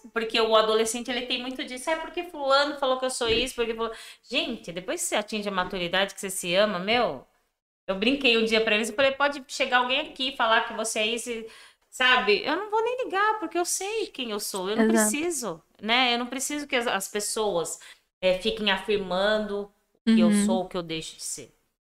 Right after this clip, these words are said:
Speaker 1: né?
Speaker 2: Sim.
Speaker 1: E o legal é assim também que eu, eu falo, quando você traça um,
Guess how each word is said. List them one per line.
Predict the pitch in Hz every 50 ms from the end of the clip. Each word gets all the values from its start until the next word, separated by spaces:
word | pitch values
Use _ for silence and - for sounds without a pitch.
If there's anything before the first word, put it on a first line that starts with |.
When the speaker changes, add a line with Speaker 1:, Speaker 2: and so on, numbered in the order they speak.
| _ -
Speaker 1:
né? | 170 180 202 208 - -
Speaker 2:
Sim. | - - - 233 214 214
Speaker 1:
E | 196 214 220 226 233 226
o | 226
legal | 226 233 226 220 226 233 254 262
é | 262
assim | 262 262 - 254 247
também | 254 247 233 220 220 226 220
que | 226 233
eu, | 214 196 185 -
eu | - 180 180
falo, | - - 202 202 202
quando | 208 220 233 247
você | 226 254 247 - 240
traça | - - 214 196 202 214 240 247 - - 208
um, | 190 180 175 175